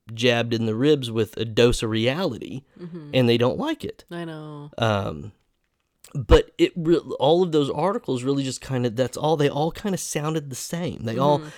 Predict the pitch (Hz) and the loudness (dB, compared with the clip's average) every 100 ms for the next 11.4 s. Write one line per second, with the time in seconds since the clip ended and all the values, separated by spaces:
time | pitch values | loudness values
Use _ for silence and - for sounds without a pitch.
0 | - - 175 156 - 156 156 156 147 - | -14 -4 -2 -2 -2 2 2 2 -2 -6
1 | 143 107 - 135 156 151 143 147 156 - | -2 -2 -2 -2 0 0 2 2 2 0
2 | 143 - - - 214 190 123 135 135 131 | -2 -4 -16 -6 -2 -2 2 0 2 0
3 | 117 101 104 123 104 113 - 156 131 127 | 0 0 -2 -4 -4 -6 -4 -4 -2 -2
4 | 135 131 127 117 - - _ _ 120 117 | -2 -4 -2 -4 -6 -20 _ _ -2 -2
5 | - 123 113 - - 120 107 - - - | -2 -4 -4 -4 -2 -2 -2 -8 -14 -16
6 | 170 175 156 120 110 113 110 120 120 135 | -12 -10 -2 0 2 0 2 2 4 6
7 | 135 131 123 120 120 120 107 - 113 98 | 6 6 6 6 4 -2 -4 -2 -4 -4
8 | - 110 104 - 113 104 104 - - _ | -4 -4 -2 -4 -2 -2 -4 -14 -20 _
9 | 165 156 139 127 123 156 120 104 - 113 | 0 0 0 -2 0 -2 0 -2 -4 -2
10 | 113 110 - 175 190 196 190 196 196 202 | 0 -2 -6 -6 -2 -2 -2 -2 0 0
11 | 254 - 64 - | -2 -2 -4 -10